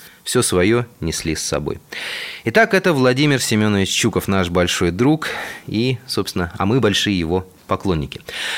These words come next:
Но Владимир Семенович расскажет нам сегодня о другом герое, точнее,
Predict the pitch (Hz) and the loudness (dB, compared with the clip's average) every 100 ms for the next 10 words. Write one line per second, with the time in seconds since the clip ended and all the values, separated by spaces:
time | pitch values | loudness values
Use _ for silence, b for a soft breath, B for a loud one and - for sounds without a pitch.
0 | B B B B B _ 143 151 - B | B B B B B _ 2 2 0 B
1 | B - 92 147 220 180 196 190 156 156 | B -4 2 4 4 4 4 4 2 2
2 | 170 156 156 143 151 147 131 120 151 139 | 4 4 2 2 2 2 2 0 0 2
3 | 131 120 107 92 98 107 127 175 185 B | 0 2 2 4 4 4 4 2 0 B
4 | B - 95 - 101 87 | B -6 -4 -2 0 0